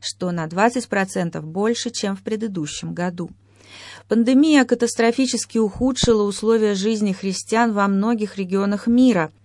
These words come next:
Они остались в буквальном смысле внезапно, без работы, без зарплаты и без еды. Многие священники и монахи тоже не знали, как свести концы с концами, подчеркнул во время презентации годового отчета исполнительный директор фонда Томас Хайне Гельдер.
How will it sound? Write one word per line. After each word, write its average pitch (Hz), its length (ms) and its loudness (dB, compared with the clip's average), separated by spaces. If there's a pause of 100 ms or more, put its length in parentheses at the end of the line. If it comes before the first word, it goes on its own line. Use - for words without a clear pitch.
(260)
Они 202 240 0
остались 196 680 2
в 170 100 -12
буквальном 196 540 0
смысле 190 480 -4
внезапно, 175 720 0 (100)
без 190 200 -2
работы, 185 500 0
без 175 200 -4
зарплаты 175 680 -2
и - 20 -6
без 170 220 -6
еды. 185 440 -4 (440)
Многие 254 380 6
священники 233 680 0
и 208 60 0
монахи 214 480 0
тоже 233 400 0
не 208 120 0
знали, 196 340 -2
как 196 260 -4
свести 180 420 -8
концы 175 400 -4
с - 60 -10
концами, 185 680 -2 (500)
подчеркнул 202 540 0
во 196 120 0
время 175 300 -4
презентации 180 680 -2
годового 175 520 -2
отчета 240 540 -2
исполнительный 220 720 0
директор 185 500 -4
фонда 208 460 -4
Томас 190 560 -6
Хайне 170 460 -4
Гельдер. 170 520 -4